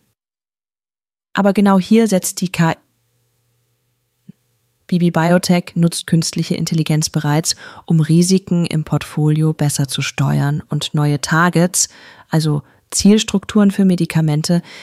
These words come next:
effizienter zu identifizieren. Die These ist, wer K I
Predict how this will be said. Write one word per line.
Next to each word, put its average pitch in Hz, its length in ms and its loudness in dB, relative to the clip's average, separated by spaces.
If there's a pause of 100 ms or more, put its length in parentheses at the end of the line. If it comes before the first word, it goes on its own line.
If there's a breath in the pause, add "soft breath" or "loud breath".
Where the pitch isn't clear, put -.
(140 loud breath)
effizienter 190 720 2
zu - 120 -6
identifizieren. 160 1000 -2 (800)
Die 180 80 0
These 233 340 4
ist, - 320 -2 (320 soft breath)
wer 170 240 4
K 165 300 0
I 220 340 2